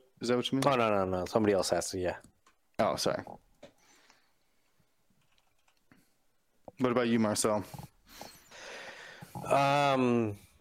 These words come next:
Speaker 2: I chickened out of calling Han Solo a A, 'cause he's really not an A. He's a B. You know,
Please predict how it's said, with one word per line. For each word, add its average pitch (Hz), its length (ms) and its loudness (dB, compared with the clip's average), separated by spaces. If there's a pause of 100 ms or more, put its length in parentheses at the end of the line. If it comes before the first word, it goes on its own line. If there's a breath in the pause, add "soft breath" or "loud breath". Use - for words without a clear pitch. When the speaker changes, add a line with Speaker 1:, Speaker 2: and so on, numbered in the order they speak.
(200)
Speaker 2:
I - 100 4
chickened 170 420 2
out 135 420 2
of 113 280 2
calling 113 720 2 (260)
Han 123 340 2
Solo 120 540 4
a 98 160 -2 (240)
A, 98 560 2
'cause 101 220 0
he's 113 180 2
really 196 200 2
not 135 180 2
an 104 80 2
A. 98 340 2
He's 113 220 0
a 107 40 4
B. 92 480 2 (880)
You 113 140 2
know, 95 280 0